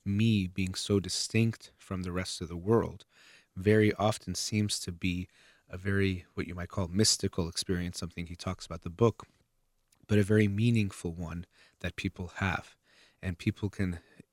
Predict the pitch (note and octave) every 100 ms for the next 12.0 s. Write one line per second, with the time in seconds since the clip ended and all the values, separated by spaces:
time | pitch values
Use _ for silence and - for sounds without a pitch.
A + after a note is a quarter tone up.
0 | - - G2+ G2+ F2+ A#2 B2+ - - D#2+
1 | - - - _ - _ _ G2+ F#2+ G2+
2 | - B2+ A2 G#2+ F#2+ - - A#2+ A2 E2
3 | D2 - _ _ F#2 E2 - - _ G2+
4 | G2+ F#2 F2+ F2 G2+ F#2+ F2+ - D#2+ F2+
5 | _ - _ _ - G2+ F#2+ F#2 A2 A2
6 | F#2+ - - G#2 G#2 G#2 F#2+ F2+ F2+ F#2
7 | - F#2 F2 E2+ F2 D#2+ E2 G2+ A2+ F#2+
8 | G2 _ _ - _ _ G2+ G#2 G#2+ G2
9 | F#2+ F#2 E2 D#2+ G2 - - D#2+ D#2+ D#2+
10 | D#2+ E2 - F#2 F2 F2+ - F2+ - F2
11 | F2+ F2 - - E2 - - G#2+ G2+ F2+